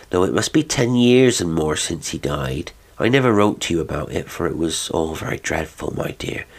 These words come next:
and I did not want to darken your memories of Polan."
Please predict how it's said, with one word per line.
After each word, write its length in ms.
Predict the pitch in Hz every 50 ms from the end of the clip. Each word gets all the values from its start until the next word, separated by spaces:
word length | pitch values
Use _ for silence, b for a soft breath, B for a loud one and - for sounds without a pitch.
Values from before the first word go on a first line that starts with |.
| B B B B B B B
and 120 | B - 95
I 80 | 98
did 200 | 87 - 113 110
not 180 | 78 - 85 69
want 200 | 101 107 101 -
to 80 | -
darken 500 | - - 95 92 90 90 - - 90 87
your 220 | 85 87 87 87 85
memories 540 | 82 87 87 80 78 78 76 - - - -
of 120 | - -
Polan." 600 | - 82 80 80 82 82 80 78 - - -